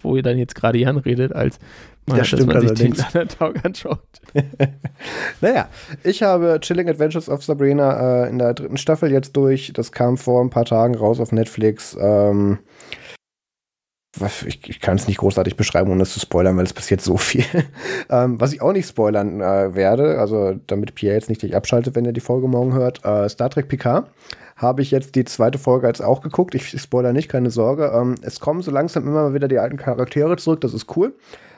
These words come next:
Speaker 2: Ähm, ich bin aber extrem genervt, wie langsam diese Serie ist. Also ich gebe zu, der Mann ist jetzt alt, ich weiß, aber, ähm,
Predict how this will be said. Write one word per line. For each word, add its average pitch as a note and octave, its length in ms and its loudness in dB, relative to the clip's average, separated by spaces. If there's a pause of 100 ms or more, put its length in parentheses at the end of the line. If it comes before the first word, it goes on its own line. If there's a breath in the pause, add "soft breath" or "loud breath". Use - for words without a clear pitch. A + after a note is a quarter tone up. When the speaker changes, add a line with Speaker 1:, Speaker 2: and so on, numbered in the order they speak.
(140 loud breath)
Speaker 2:
Ähm, C#3 640 2 (180)
ich - 280 -8
bin C#3 180 0
aber A2+ 240 2
extrem G#2+ 560 -2
genervt, F#2 300 -2
wie F2 40 -4
langsam D#2+ 320 -4
diese E2 180 -8
Serie D#2+ 380 0
ist. - 140 -4
Also A2+ 140 0
ich A2 100 -4
gebe A2+ 200 4
zu, C3 180 0
der G2+ 140 2
Mann F2+ 160 2
ist E2+ 120 -6
jetzt E2 160 -2
alt, - 240 2
ich - 140 -16
weiß, F#2 360 2
aber, F2+ 380 2 (540 loud breath)
ähm, F2+ 300 4